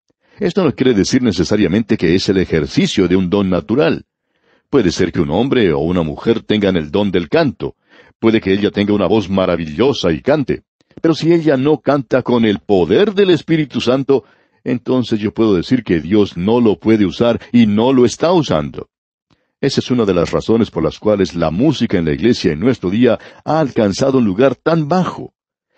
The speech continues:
Es simplemente porque hay músicos que piensan que todo lo que uno necesita es talento. Es decir,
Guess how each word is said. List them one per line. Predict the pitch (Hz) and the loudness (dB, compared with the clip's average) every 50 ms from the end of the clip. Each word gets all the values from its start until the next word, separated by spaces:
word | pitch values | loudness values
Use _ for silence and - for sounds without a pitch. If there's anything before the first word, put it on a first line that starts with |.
| _ - | _ -4
Es | - 147 - | -4 -2 0
simplemente | - 220 196 165 160 170 185 175 - 180 151 | 0 -2 0 0 0 0 0 0 0 -2 0
porque | 156 147 123 - 143 | 0 -2 0 0 0
hay | 131 | 0
músicos | 101 104 139 165 147 - 156 - 147 143 - | 2 2 2 0 2 0 -2 -2 -2 -2 0
que | - 107 | -2 -2
piensan | 104 139 151 135 131 143 120 | 0 0 0 2 0 -2 0
que | - 98 85 | 0 -2 -2
todo | _ _ 190 196 208 190 | _ _ 0 2 2 2
lo | 180 151 | 0 0
que | - 120 | 0 0
uno | 131 160 170 160 | -2 0 0 0
necesita | 143 127 - 113 101 - 180 - - 151 | 0 0 0 -2 -2 -4 -6 -2 -2 -2
es | 123 - | -2 0
talento. | - 113 98 87 87 82 71 69 - - - _ _ _ _ _ _ _ | 0 -2 0 0 0 -2 -4 -8 -12 -16 -16 _ _ _ _ _ _ _
Es | - 139 131 | -2 0 0
decir, | 123 110 - - 120 | 0 0 0 -2 -4